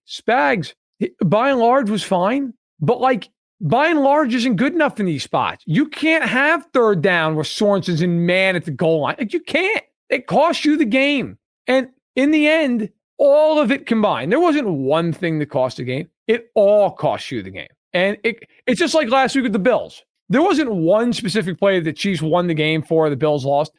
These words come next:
The Bills lost, they probably should have kicked out of the end zone, but they should also play defense for thirteen seconds.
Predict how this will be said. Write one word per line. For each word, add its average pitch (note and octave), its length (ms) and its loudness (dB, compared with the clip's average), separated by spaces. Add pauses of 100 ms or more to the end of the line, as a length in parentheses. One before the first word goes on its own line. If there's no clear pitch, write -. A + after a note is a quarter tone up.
The G#3 60 2
Bills C4+ 260 2
lost, A#3 280 2
they F#3+ 100 0
probably F#3+ 240 0
should G3 120 -4
have E3+ 80 -6
kicked G3 180 -2
out F#3+ 100 4
of F3+ 40 0
the F3 100 2
end F3+ 100 0
zone, G#3 140 0
but G3+ 60 -10
they A#3+ 80 0
should D4+ 160 2
also D4 180 0
play C#4+ 140 2
defense A#3 420 0
for D#3 80 -12
thirteen D3 460 -6
seconds. - 520 -8